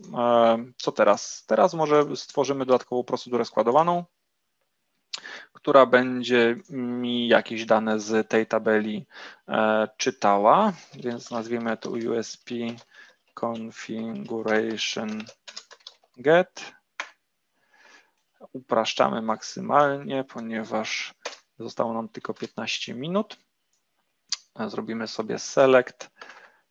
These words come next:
e, hmm, from configuration, IntelliSense podpowiada. E, tak, kolumnę mam I D,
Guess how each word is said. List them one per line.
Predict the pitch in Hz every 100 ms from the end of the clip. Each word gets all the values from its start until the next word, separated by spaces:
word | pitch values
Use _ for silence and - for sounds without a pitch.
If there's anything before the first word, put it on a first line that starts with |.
| - - _ _ _ _ 113
e, | 107 104 101 104 -
hmm, | 175 185 - _ _ _
from | - - - 127 120 117 113 113 117 - _ _ _ _ _ - _ _ -
configuration, | 113 110 - 110 117 151 147 - 147 131
IntelliSense | 123 107 110 - 110 107 104 - - 123
podpowiada. | 110 - 123 143 165 147 135 131 123 - - - _
E, | 127 120 113 110 110 110 - -
tak, | 92 - -
kolumnę | - 143 127 117
mam | 107 110 127
I | 143
D, | 165